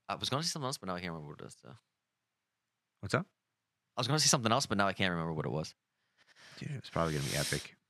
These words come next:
Speaker 1: Nah, n-, not if I forgot it that fast.
Speaker 2: No, that was awesome. You gave a lot of, a lot of good information tonight. It's cool. Like, one of the three of us has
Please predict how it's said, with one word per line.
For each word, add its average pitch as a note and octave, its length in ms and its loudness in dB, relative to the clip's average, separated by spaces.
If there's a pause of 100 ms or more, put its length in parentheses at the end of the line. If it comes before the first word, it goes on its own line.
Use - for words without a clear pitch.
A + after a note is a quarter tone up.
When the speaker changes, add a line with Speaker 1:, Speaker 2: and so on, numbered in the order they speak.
(120)
Speaker 1:
Nah, G2 640 2 (440)
n-, F2+ 160 -4
not G2 180 0
if F#2+ 60 -6
I F2 40 -2
forgot D#2+ 240 0
it - 80 -6
that A#1 140 -6
fast. - 280 -6 (1160)
Speaker 2:
No, E3+ 140 6
that F2 120 6
was G2 120 2
awesome. F2+ 320 4
You F#2 60 4
gave F#2+ 160 6
a F2+ 40 6
lot F2 160 6
of, E2 180 2
a - 40 -8
lot F2 100 2
of E2 60 0
good E2+ 120 2
information E2 400 -2
tonight. D#2 280 -4 (1600)
It's G2+ 160 4
cool. G#2 180 6
Like, E2+ 220 2
one F#2+ 100 6
of E2+ 80 2
the D#2 60 0
three F#2+ 220 4
of D#2+ 80 4
us D2 120 -2
has D2+ 220 2